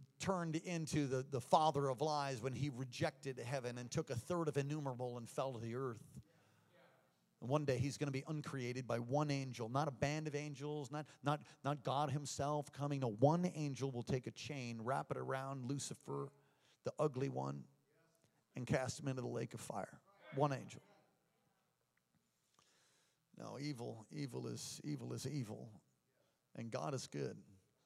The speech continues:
And God is a God of justice. And one day he's gonna deal the final blow of justice to all of that. But here we are in the midst.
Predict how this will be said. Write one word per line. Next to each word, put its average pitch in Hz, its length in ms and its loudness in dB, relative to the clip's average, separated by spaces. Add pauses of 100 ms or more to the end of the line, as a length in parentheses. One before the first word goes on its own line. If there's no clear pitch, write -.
(140)
And 120 180 -2
God 143 240 2
is 127 100 -6
a 123 60 -2
God 131 260 -2
of 113 80 -4
justice. 139 480 -2
And 120 160 -6
one 139 180 -4
day 127 160 -2
he's 120 220 -4
gonna 123 240 -6
deal 123 400 -4
the 135 100 -8 (180)
final 135 360 -2
blow 117 340 0
of 107 100 -6
justice - 520 -4
to 117 180 -6
all 135 180 -2
of 113 120 -4
that. 123 280 -2 (540)
But 113 100 -2
here 143 200 4
we 139 160 2
are 135 260 0
in 120 80 -6
the 123 60 -4
midst. 139 480 -2